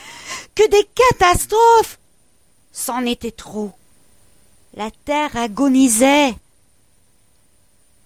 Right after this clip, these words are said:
Puis le vent a murmuré à mon oreille. « Il n'est pas trop tard pour soigner la terre. »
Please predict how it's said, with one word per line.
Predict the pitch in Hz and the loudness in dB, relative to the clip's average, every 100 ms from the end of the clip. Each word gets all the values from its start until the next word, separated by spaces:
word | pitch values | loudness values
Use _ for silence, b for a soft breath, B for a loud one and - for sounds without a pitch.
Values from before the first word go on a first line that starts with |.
| _ | _
Puis | 240 254 | -10 -6
le | 254 | -4
vent | 233 202 262 320 330 - _ _ _ _ _ _ _ - | -4 -2 0 2 0 -4 _ _ _ _ _ _ _ -12
a | 226 | -8
murmuré | 226 247 240 247 247 262 247 | -6 -6 -4 -4 -4 -6 -6
à | |
mon | 196 208 208 | -6 -6 -4
oreille. « | 220 208 269 285 277 262 208 _ _ _ _ _ _ _ _ _ _ _ | -4 -2 0 0 2 0 -2 _ _ _ _ _ _ _ _ _ _ _
Il | 185 196 202 | -12 -8 -6
n'est | 208 | -6
pas | - 202 214 | -4 -4 -4
trop | - 214 233 | -8 -12 -12
tard | - 247 254 247 247 - | -6 -2 2 2 2 -2
pour | 208 208 | -12 -16
soigner | - 196 214 214 220 214 | -14 -4 -2 -2 0 2
la | 214 | 2
terre. » | 226 - 269 277 262 254 262 262 | -2 -4 -2 2 2 4 2 0